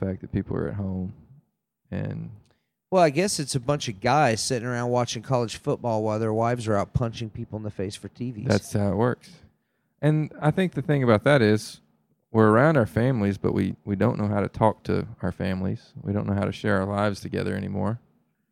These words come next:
Speaker 1: So it's like, yeah, we gotta come up with something to do while we're sitting here in the same house together, and we barely know each other anymore. Don't even really like each other, so, but we all cheer for the same team, so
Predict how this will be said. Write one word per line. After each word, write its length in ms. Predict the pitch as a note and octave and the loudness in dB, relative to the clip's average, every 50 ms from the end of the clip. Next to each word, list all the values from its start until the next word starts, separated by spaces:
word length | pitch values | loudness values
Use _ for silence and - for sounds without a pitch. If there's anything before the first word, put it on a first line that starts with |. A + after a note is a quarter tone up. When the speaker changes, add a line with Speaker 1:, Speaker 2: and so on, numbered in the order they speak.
| _ _ _ _ _ _ _ _ _ | _ _ _ _ _ _ _ _ _
Speaker 1:
So 220 | - G#2+ G#2 G#2 G2+ | 0 2 4 4 4
it's 160 | G2 - - | 2 0 0
like, 240 | F#2+ F#2+ F#2+ F#2 - - | 0 0 0 0 -4 -8
yeah, 420 | G#2+ A2+ B2 C3+ C3+ C#3 C3+ C3+ | -8 -6 -4 -4 -2 -2 -2 -2
we 100 | C3 C3+ | -2 -2
gotta 160 | C3+ C3+ B2+ B2+ | 0 0 -2 0
come 160 | - C#3+ C3+ | 0 0 0
up 60 | - | 0
with 100 | - - | -2 -2
something 260 | - A#2+ C3 B2+ - | -2 -2 -2 -2 -2
to 60 | F#2+ F#2+ | -6 -2
do 260 | F#2 G#2+ B2+ C3+ B2 | 2 4 4 6 6
while 100 | A2 G#2 | 6 4
we're 100 | G#2 G2+ | 4 2
sitting 260 | G2 - - A#2+ - - | 0 -2 -4 -4 -2 -2
here 100 | A2+ A#2 | -2 -2
in 60 | A2+ G2+ | -2 -2
the 60 | - | -2
same 240 | - A#2 A#2 A2+ G2 | -2 -2 -2 -2 -2
house 260 | G#2 A2 B2 B2+ - | 0 0 0 0 -2
together, 400 | - G2 F#2 F#2+ G2 G2+ G#2+ A2+ | -4 -8 -4 -2 0 0 0 0
and 240 | A2 G2+ G2 F#2 F#2 | -2 -4 -6 -6 -6
we 60 | F#2+ G2 | -6 -2
barely 320 | F#2+ G#2 A2+ A2 G#2+ G2+ | -2 0 2 2 0 0
know 220 | G2+ G2+ A2 A2+ | 0 0 0 0
each 160 | G#2 G2 - G2 | 0 0 0 0
other 200 | F#2+ F#2+ G2 G2 | 0 0 0 0
anymore. 460 | F#2+ G2 G2 G2 G2 G2+ G#2 A2 A2+ _ _ _ _ _ _ _ _ _ _ _ _ _ _ _ _ _ - _ _ _ _ | -2 -2 -2 -2 -2 0 -2 -2 -4 _ _ _ _ _ _ _ _ _ _ _ _ _ _ _ _ _ -20 _ _ _ _
Don't 260 | - G2+ A2 - - - | -2 -2 -2 -2 -2 -4
even 200 | G#2 A2 A2 G#2+ | -4 -2 -2 0
really 220 | G#2 A2 A2+ G2+ | 0 2 2 2
like 300 | G2+ G2+ G#2 A#2+ - - | 4 2 2 0 0 -2
each 160 | F#2+ - - | -8 -6 -2
other, 180 | G2+ G2+ G#2+ G#2+ | 0 0 0 0
so, 840 | - - G2+ G2+ G2+ G2+ G2+ G2 G2+ G2 G2 G2+ G2+ G2 G2 F#2+ A2 G#2+ - _ _ _ _ _ _ _ _ _ _ _ _ - | 0 0 2 2 4 4 4 2 2 0 0 -2 -2 -4 -6 -8 -10 -14 -18 _ _ _ _ _ _ _ _ _ _ _ _ 0
but 80 | A#2+ C3 | 2 4
we 120 | D#3 E3 | 4 4
all 120 | E3 D#3 | 4 4
cheer 180 | - - F3+ D#3+ | 4 4 4 4
for 120 | - - | 4 2
the 40 | C#3 | -2
same 280 | - - E3 D#3 D3+ C#3 | 2 2 2 2 2 2
team, 260 | - F3 G3 F#3+ D3+ | 2 2 4 4 2
so 380 | - - A#2 G#2+ G2 F#2 F2+ | 2 4 4 4 4 4 0